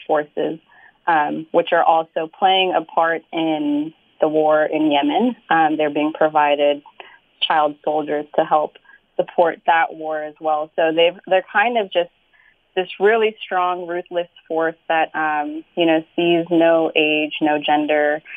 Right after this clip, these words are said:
um, and it's just on a killing spree. Um, and they're the ones right now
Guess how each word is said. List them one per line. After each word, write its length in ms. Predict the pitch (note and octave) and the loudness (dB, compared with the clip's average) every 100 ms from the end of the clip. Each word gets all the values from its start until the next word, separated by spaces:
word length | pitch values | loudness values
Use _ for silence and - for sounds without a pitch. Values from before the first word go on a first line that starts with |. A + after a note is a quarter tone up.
| - _ - | -20 _ -4
um, 400 | D#3+ D3 C#3+ D3 | 0 0 -2 -2
and 100 | D#3 | -2
it's 100 | D3+ | -2
just 140 | - D#3 | -4 -2
on 140 | D#3 | -2
a 60 | D3 | -2
killing 480 | - D#3 D3 D#3 F3 _ | -2 0 0 0 -4 _
spree. 500 | - G3 A3+ C4+ C4+ _ _ _ _ - | 0 2 2 0 -4 _ _ _ _ -8
Um, 540 | D#3 D3+ C#3 - E3 E3 _ - | -2 0 0 -2 -10 -14 _ -2
and 120 | E3+ | 2
they're 160 | E3+ E3+ | 4 4
the 20 | F3 E3 | 2 0
ones 140 | D#3+ D#3 | -2 0
right 140 | D3+ - | -2 0
now 240 | D#3+ D3+ | 0 0